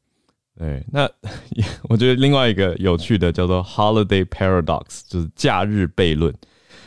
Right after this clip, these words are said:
就是时间特别在假日的时候过得特别特别快啊。那心理学家也有回应说，这种愉快的像假期一样的新体验，为什么流逝的这么快呢？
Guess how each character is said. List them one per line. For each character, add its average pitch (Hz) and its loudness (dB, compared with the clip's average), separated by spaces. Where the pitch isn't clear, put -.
就 104 -2
是 92 2
时 92 -4
间 98 2
特 107 0
别 82 0
在 87 0
假 85 -2
日 82 -2
的 73 -4
时 73 -10
候 73 -4
过 82 -4
得 71 -6
特 87 -2
别 69 -6
特 80 -4
别 64 -8
快 73 -10
啊。 - -12
那 98 0
心 123 2
理 113 4
学 92 0
家 92 0
也 92 2
有 85 2
回 76 -2
应 82 0
说， 80 -4
这 117 -4
种 107 2
愉 113 4
快 147 2
的 104 2
像 120 0
假 120 0
期 98 -4
一 101 2
样 107 4
的 92 2
新 107 4
体 78 -4
验， 92 2
为 117 4
什 95 -2
么 80 0
流 85 2
逝 92 -6
的 87 0
这 101 -2
么 85 2
快 85 -2
呢？ 73 -2